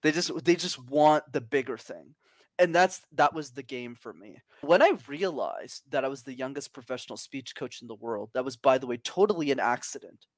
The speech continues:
hundred percent an accident. 'Cause I was coaching these people 'cause I just love coaching. It's in my blood. I never thought you could make money from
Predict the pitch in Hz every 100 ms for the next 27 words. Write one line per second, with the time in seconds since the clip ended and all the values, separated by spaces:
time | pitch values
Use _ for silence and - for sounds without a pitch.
0 | - - 208 175 - 139 120 117 - -
1 | - - _ _ _ - 196 196 - 320
2 | 403 349 180 - - 254 - 143 135 _
3 | _ _ - 185 180 202 139 165 - -
4 | 247 - 123 127 175 160 139 127 151 135
5 | 123 156 165 151 165 - - 123 123 _
6 | 120 180 180 -